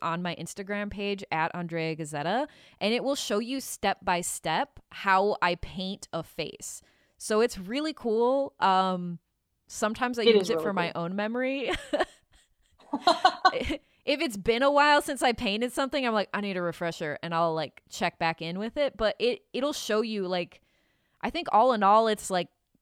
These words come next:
Speaker 1: I wanna say, like, fifty to sixty Instagram stories, and it'll probably take you twenty to thirty minutes to get through, but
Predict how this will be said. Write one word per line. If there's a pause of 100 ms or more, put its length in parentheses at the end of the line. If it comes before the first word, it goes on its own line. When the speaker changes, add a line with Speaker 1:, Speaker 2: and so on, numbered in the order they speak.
(260)
Speaker 1:
I
wanna
say,
like,
fifty
to
sixty (800)
Instagram
stories,
and
it'll
probably
take
you
twenty
to
thirty
minutes
to
get
through,
but